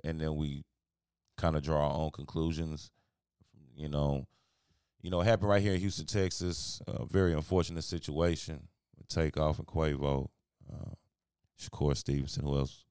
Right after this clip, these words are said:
uh, who was also involved. Not involved, but actually there. Uh,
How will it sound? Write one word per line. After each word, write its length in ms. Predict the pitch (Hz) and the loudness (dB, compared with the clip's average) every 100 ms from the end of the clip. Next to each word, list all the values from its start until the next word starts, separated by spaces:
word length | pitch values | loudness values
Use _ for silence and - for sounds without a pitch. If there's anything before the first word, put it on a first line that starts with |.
| - | -6
uh, 140 | - | -4
who 120 | 71 | -4
was 100 | 71 | 0
also 300 | 69 71 - | 0 0 0
involved. 480 | 69 67 71 69 71 _ _ _ _ _ _ _ _ _ _ _ - | -2 2 4 2 0 _ _ _ _ _ _ _ _ _ _ _ -6
Not 240 | 78 82 76 | 4 6 6
involved, 460 | 69 76 73 67 | 6 8 8 6
but 100 | 71 71 | 4 4
actually 300 | 67 69 69 | 2 -2 0
there. 420 | 69 67 67 64 - | 2 2 0 -6 -10
Uh, 220 | - - | -8 -6